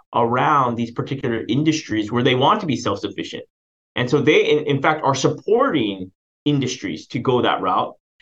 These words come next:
Uh, whereas the U S is maybe not as robust in their support. They're just saying, "Hey, this is the situation, you get ready."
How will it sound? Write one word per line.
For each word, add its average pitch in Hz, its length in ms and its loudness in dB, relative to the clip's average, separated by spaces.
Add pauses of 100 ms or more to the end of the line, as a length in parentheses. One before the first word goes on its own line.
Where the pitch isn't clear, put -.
(320)
Uh, 110 200 4
whereas 139 520 2
the 127 80 -2
U 156 140 4
S 175 300 0
is 123 460 -6
maybe 123 1080 0
not 110 460 2
as 113 160 -2
robust 98 440 -2
in 95 80 -8
their 90 100 -4
support. - 460 -10
They're 110 100 0
just 110 160 -2
saying, - 120 -4
"Hey, 120 160 0
this 120 180 -2
is 135 80 0
the 135 80 0
situation, 160 800 2 (220)
you 113 160 -2
get 113 200 2
ready." 104 420 0